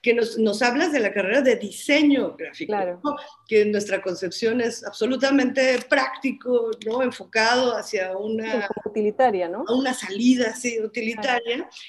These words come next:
Speaker 1: Y aquí estás hablando de técnicas artísticas cien por ciento y de poesía pura, pues, ¿no? O sea, de, de
Speaker 2: Claro.
Speaker 1: conceptualización de ideas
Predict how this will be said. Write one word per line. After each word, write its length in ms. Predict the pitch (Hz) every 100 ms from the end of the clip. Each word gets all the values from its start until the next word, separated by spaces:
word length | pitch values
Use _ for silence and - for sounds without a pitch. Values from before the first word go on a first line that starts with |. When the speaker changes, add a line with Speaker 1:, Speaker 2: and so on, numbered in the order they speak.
| -
Speaker 1:
Y 100 | 226
aquí 120 | 233
estás 240 | 247 330
hablando 600 | 349 320 320 302 294 359 -
de 420 | 208 220 202 202 -
técnicas 460 | 240 330 - -
artísticas 600 | 175 - 269 285 302 220
cien 180 | - 262
por 140 | 269 269
ciento 340 | 269 226 285 277
y 80 |
de 100 | 214
poesía 760 | 202 202 185 190 240 311 311 294 - _ _ _ _
pura, 400 | 339 370 - -
pues, 300 | 202 165 - -
¿no? 240 | 208 330
O 40 |
sea, 120 | 247 208
de, 120 | 190
de 40 | 202
Speaker 2:
Claro. 200 | 190 185
Speaker 1:
conceptualización 840 | 196 202 196 185 185 185 - 233
de 80 | 269
ideas 480 | 302 240 208 302